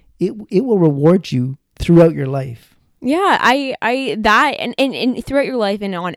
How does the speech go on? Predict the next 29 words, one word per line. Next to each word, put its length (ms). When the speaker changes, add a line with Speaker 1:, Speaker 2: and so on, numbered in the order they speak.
Speaker 2:
everything 840
that 160
you 120
do, 320
because 520
it's, 160
it's, 220
I 180
agree 280
with 100
that, 180
'cause 80
that 140
means 180
you're 60
kind 140
of 80
doing 220
things 200
that 100
other 180
people 280
aren't 180
doing. 300
Speaker 1:
Like, 180
e-, 240
even 260
with 120
cars. 420